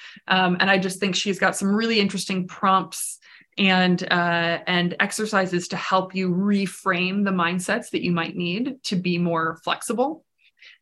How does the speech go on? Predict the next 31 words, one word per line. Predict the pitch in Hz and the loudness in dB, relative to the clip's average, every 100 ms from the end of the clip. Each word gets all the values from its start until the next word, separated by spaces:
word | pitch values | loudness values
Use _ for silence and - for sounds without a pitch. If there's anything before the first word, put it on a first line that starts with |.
| - | 2
Um, | 202 196 196 | 6 6 4
I | 226 | 6
also | 233 240 269 | 6 6 2
really | 214 233 233 | 2 2 4
love, | 233 196 190 196 196 196 | 6 8 8 6 2 2
uh, | 185 | 2
Maura | 185 190 208 214 | 2 4 4 4
Aarons-Melle's | 202 196 180 185 190 202 208 196 | 2 2 2 2 2 4 2 2
book | 214 214 - | 2 2 2
just | 202 196 | 0 0
came | - 208 | 2 4
out | 196 190 185 | 6 4 2
called | - 190 | 0 2
The | 180 - | 2 2
Anxious | 190 - 190 175 | -2 -2 -2 -4
Achiever. | - - 269 277 302 349 - - - - - | -4 0 2 4 4 2 -6 -20 -20 -8 2
Uh, | 190 190 180 | 6 6 4
for | - - 196 208 208 | 0 0 4 6 6
<laughs> | |
those | 190 214 285 254 | 6 8 8 8
of | 247 | 8
us | 247 240 269 - 254 | 8 8 4 -4 -2
who, | 247 220 214 202 196 | 2 2 4 4 2
um, | 196 190 190 196 196 - _ _ _ | 2 2 2 0 -4 -6 _ _ _
identify | 180 180 233 294 302 277 277 | 0 6 6 8 8 10 10
as | 302 269 277 | 8 4 4
that, | 285 285 302 - | 6 6 4 2
uh, | 196 185 - | 4 4 4
I | 202 | 2
think | 202 208 | 0 0
it's, | 208 185 - | -2 -4 -10